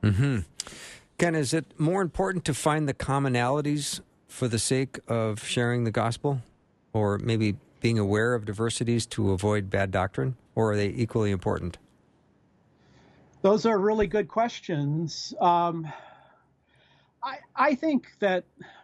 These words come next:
Speaker 2: I think it is very common for, particularly for evangelical Protestants, sometimes to think of their faith in very personal terms, and that's good because,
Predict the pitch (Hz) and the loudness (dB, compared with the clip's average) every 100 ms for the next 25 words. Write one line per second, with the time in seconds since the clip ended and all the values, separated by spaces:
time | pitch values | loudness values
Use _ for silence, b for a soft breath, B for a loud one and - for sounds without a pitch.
0 | B _ _ _ _ _ _ _ _ 233 | B _ _ _ _ _ _ _ _ 0
1 | 247 311 311 247 202 208 185 143 135 196 | 2 0 0 -2 0 2 2 0 0 0
2 | 240 - - 185 185 185 165 135 - 165 | 2 -2 -4 0 2 2 0 -2 -4 -2
3 | 143 143 135 - - 294 294 247 190 - | 0 0 0 -2 -2 -2 0 2 2 0
4 | 160 170 170 156 139 147 143 143 135 120 | 0 0 2 0 2 0 0 -2 -4 0
5 | 143 135 131 - 127 120 - - b b | 2 2 0 -2 -2 -2 -4 -16 b b
6 | b b b b b - 285 262 269 214 | b b b b b 2 2 4 2 0
7 | - 170 214 208 190 151 151 - 170 170 | -2 -2 -2 0 -2 0 -2 0 0 0
8 | 160 147 131 165 170 - - 233 - 175 | 0 -2 0 2 2 0 -2 -2 0 0
9 | 135 - 151 131 120 202 302 294 - 294 | -2 -2 -2 0 0 0 0 -2 -4 -2
10 | 320 139 113 - 170 170 180 170 - | 0 0 -4 -2 -2 0 0 0 -4